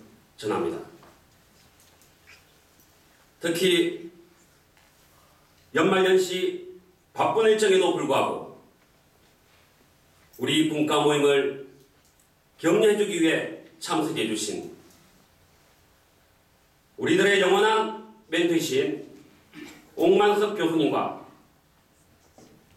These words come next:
존경하는 권영숙 회장님께 진심으로 경의를 표합니다.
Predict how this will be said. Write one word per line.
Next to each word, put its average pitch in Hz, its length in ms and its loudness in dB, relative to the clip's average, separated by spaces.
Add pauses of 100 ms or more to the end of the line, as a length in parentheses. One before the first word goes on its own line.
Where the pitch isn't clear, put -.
(100)
존경하는 147 800 0 (760)
권영숙 151 640 0 (720)
회장님께 123 600 -2 (1500)
진심으로 196 960 0 (680)
경의를 135 640 0 (1120)
표합니다. - 460 -8